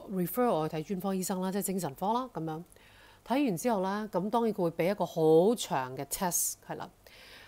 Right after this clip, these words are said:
俾你啦，去做啦，咁樣。做完之後呢，咁佢就開藥俾我食啦。我嗰陣時面對嘅情況呢，就係，呃，身邊啲朋友呢，就係同你講，唔好諗咁多啦，唔好轉牛角尖啦。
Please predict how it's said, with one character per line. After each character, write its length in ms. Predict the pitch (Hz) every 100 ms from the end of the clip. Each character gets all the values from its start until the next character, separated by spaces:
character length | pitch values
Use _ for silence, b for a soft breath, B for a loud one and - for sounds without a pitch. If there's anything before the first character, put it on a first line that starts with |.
| B
俾 80 | 196
你 160 | 202 180
啦， 100 | 180
去 60 | 185
做 240 | 156 147
啦， 160 | 151 175
咁 120 | 165
樣。 220 | 156 160 185
做 140 | - 160
完 180 | 147
之 140 | 147 208
後 100 | 160
呢， 240 | 160 175
咁 120 | 170 208
佢 100 | 190
就 80 |
開 200 | 151 185
藥 120 | 180 147
俾 160 | 156
我 60 | 151
食 100 | -
啦。 160 | - - _ _ - _ _ _ _ _ _ _ _ - -
我 100 | 269
嗰 240 | 262 269
陣 120 | 359 -
時 80 |
面 180 | 156 160
對 100 | 165
嘅 80 | 170
情 160 | 175 151
況 160 | 156
呢， 120 | 165
就 120 | 180 160
係， 220 | 147 151 B B B B B B B B -
呃， 200 | - 160
身 280 | 151 277 277
邊 140 | 269
啲 160 | 233 233
朋 340 | - - 143 135
友 240 | 127 135
呢， 180 | 160 175 - _ b b b
就 140 | - 180
係 40 |
同 160 | 170 143
你 60 |
講， 140 | 147 170
唔 220 | 214 156
好 200 | 151 170
諗 80 | 165
咁 180 | 156 156
多 160 | 156
啦， 160 | 160 160 - B B B -
唔 100 | 147
好 60 |
轉 140 | 165 165
牛 140 | 131
角 120 | 135
尖 240 | 131 156
啦。 100 | 143